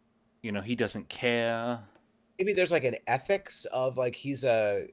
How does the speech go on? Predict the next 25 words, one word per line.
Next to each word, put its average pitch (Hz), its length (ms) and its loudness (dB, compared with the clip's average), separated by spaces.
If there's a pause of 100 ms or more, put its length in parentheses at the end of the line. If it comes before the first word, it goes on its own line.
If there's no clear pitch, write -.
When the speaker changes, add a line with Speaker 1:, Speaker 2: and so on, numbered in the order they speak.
Speaker 2:
a 95 140 0 (120)
crime 127 380 -6
scene 160 280 -4
investigator, 160 760 -4
so 123 280 -2
he, 123 180 -10 (960)
but 170 200 2
Speaker 1:
He 208 140 0
doesn't 170 260 2
wanna 160 180 2
use 139 140 2
his 135 120 -6
powers 120 500 0
to 117 80 -10
solve 120 260 0
every 110 200 -4
little 104 160 -2
Speaker 2:
No, 110 80 -2
it 131 80 -2
Speaker 1:
issue 123 460 -2
because 113 280 -8
he's 107 140 -8
not 101 120 -2
a 90 60 -8
god. 113 720 -6